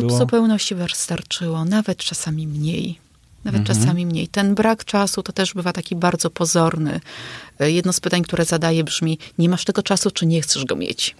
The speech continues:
Speaker 1: No właśnie, bo czas jest z gumy, można go rozszerzać w niektórych miejscach,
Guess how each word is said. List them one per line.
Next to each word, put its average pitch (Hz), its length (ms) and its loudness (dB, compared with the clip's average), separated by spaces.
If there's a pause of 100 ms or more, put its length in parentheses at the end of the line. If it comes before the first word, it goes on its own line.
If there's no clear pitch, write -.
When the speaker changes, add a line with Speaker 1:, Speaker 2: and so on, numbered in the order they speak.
(120)
Speaker 1:
No 92 320 2
właśnie, 95 540 0
bo 87 120 0
czas - 280 0
jest 95 200 2
z 98 80 -2
gumy, 107 320 4
można 90 340 0
go 92 120 -2
rozszerzać 95 640 0
w - 40 -6
niektórych 95 480 -2
miejscach, 95 500 -2